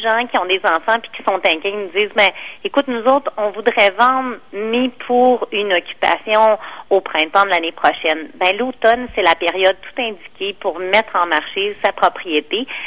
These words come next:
et de mettre une occupation à la vente de notre propriété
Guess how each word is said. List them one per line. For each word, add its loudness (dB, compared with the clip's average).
et 2
de 2
mettre 2
une -4
occupation 0
à 2
la 4
vente 2
de -2
notre 0
propriété -4